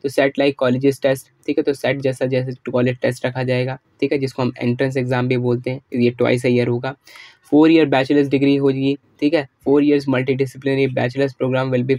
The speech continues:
preferred, ठीक है, ताकि बच्चों को जो है, अ, चीज़ें जो है अच्छे से understand हो सके और उनका जो है complete degree जो है मिल सके। और ताकि जैसे मान लीजिए अब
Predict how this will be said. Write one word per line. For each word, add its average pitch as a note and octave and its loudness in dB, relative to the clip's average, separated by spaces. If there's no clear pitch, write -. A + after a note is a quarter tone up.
preferred, B2+ -2
ठीक D#3 2
है, D3 0
ताकि D3 2
बच्चों C#3 0
को C#3+ 2
जो C3+ 0
है, B2 -4
अ, B2 2
चीज़ें C3 0
जो B2+ 0
है - 0
अच्छे - -4
से C3 -2
understand C3+ 0
हो C3 -2
सके B2+ -4
और C#3+ 0
उनका C3 -6
जो B2 -4
है A#2+ -2
complete C#3+ 0
degree C3+ 0
जो B2+ -4
है B2 -6
मिल A#2+ 0
सके। B2+ -2
और C3 -6
ताकि C3+ -2
जैसे C#3 2
मान C#3 2
लीजिए B2 2
अब B2 -8